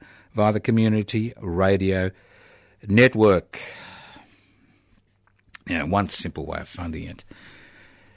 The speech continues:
Now, we've got, what, twenty-five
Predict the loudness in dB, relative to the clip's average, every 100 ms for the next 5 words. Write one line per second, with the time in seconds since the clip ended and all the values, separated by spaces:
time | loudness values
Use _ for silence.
0 | -6 0 0 -2 -8 _ _ _ _ _
1 | _ _ _ _ _ _ _ -4 -2 0
2 | 0 -2 -4 -4 -2 -2 -4 -6 -10 0
3 | 4 4 2 0 -2